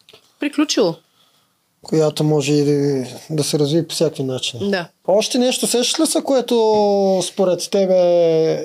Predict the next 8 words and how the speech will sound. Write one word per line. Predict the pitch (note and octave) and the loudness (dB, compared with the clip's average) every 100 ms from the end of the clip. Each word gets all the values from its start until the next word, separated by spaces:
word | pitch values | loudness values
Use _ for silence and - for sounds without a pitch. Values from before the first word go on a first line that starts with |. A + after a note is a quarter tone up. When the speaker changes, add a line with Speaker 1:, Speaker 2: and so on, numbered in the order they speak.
| F#3 | -2
Speaker 2:
е | |
било | D3+ E3 E3+ E3+ | 0 2 2 0
изкривено | D#3+ - D#3+ E3 E3 D#3+ D#3 D3+ D3 C#3+ C#3 - | -2 -2 0 0 0 0 0 0 0 0 -4 -6
от | E3 - - - - | -6 -6 -8 -8 -6
твоята | D#3 D3 C#3+ | -4 -2 -2
гледна | C#3+ | -2
точка? | C3+ C3+ - - _ _ _ _ _ _ - | -2 -4 -6 -16 _ _ _ _ _ _ -2
Speaker 1:
Ами, | A#3+ C4 | 0 0